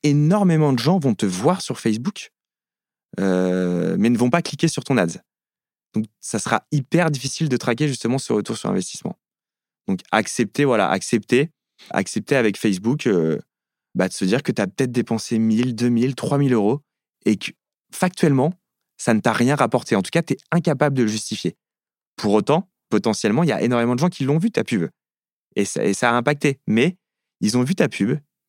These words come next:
Malheureusement, ils sont allés sur Google, ils ont tapé June,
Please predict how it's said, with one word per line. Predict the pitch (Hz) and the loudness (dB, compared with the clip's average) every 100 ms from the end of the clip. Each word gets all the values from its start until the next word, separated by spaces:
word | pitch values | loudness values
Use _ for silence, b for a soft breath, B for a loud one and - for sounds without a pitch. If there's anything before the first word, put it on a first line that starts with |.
| - | -4
Malheureusement, | 107 113 117 101 | 0 2 4 2
ils | 117 | 0
sont | - | 2
allés | 117 | 2
sur | 110 - | 2 0
Google, | 104 101 117 147 - | 2 2 2 -2 -6
ils | - | -4
ont | 107 | 0
tapé | 117 117 | 2 2
June, | 98 101 131 | 0 0 0